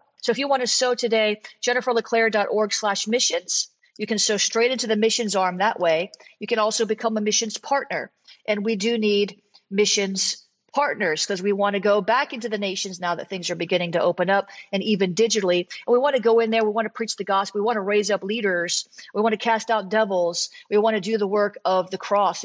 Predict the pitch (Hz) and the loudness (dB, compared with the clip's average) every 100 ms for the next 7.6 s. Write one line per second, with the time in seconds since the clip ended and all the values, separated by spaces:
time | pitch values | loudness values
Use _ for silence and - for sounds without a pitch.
0 | 208 202 190 202 - 202 175 180 175 - | -12 -6 -4 -2 -4 -4 -4 -4 -4 -2
1 | 175 - - - 185 - - 277 247 - | -2 -2 -12 -2 -2 -2 -4 -4 -4 -4
2 | 185 185 190 202 196 170 175 - 196 170 | -4 -2 0 0 -2 -6 -6 -2 0 0
3 | - - 196 185 196 220 - - - - | -2 -4 -4 0 0 0 -4 -20 -20 -20
4 | _ - 233 247 233 226 226 254 269 - | _ -8 -6 -2 -2 -2 -2 0 0 2
5 | 202 226 214 214 220 214 202 - 226 220 | 0 0 0 0 2 0 -2 -2 0 0
6 | 220 208 202 214 220 - 226 214 214 226 | 0 0 2 0 0 -2 0 -2 -4 -4
7 | 226 - 196 185 185 - | -2 0 2 2 0 -2